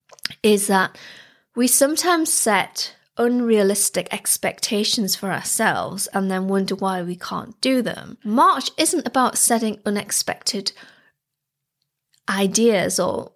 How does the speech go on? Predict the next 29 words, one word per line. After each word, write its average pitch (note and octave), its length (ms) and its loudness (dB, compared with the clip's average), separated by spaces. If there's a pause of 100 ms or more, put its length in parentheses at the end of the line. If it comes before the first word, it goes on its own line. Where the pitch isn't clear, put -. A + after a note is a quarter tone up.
(460)
expectations, - 960 -2
but G#3 140 -6
it's - 120 -2
kind D4 240 0
of G#4 60 -2
just - 240 0
pushing - 480 0
the D#4 80 2
boundaries C4 640 0
a A3 60 4
little G3 260 0
bit. F#3 300 -4
So - 160 -2
you're G3+ 160 -2
kind B3 320 -2
of D#4+ 160 -4 (560)
thinking, A3 400 -2
"Oh, D4 160 2
maybe C#4 440 2
I'll F#4 140 2
do C#4+ 220 2
a B3 80 4
bit A3+ 260 0
more A3+ 420 4
now," F3 340 0
as F3 160 -2
I F#3 100 0
kind G#3 280 -4
of, F#3+ 200 -6